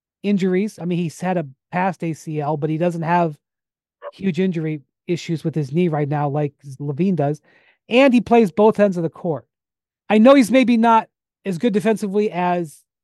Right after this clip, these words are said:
his reputation may be, but he's better defensively than Zach LaVine. So if you're comparing those two, and you're saying, "Well, he's, he's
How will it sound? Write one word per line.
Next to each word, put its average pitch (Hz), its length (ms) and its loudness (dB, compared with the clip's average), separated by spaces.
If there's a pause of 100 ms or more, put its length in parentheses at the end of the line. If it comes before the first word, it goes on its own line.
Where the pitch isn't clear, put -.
his 180 160 -6
reputation 214 560 -2
may 240 140 2
be, 233 180 -2
but 185 160 -4
he's 180 180 -8
better 220 220 2
defensively 185 400 -4
than 151 140 -8
Zach 170 240 -4
LaVine. 135 340 -10 (240)
So 214 480 4
if 214 160 -2
you're 240 120 0
comparing 302 540 2
those 240 280 -2
two, 165 480 -6 (420)
and 196 80 -8
you're 202 80 -2
saying, 208 300 0
"Well, 202 140 2
he's, 190 260 -2 (220)
he's 196 200 -8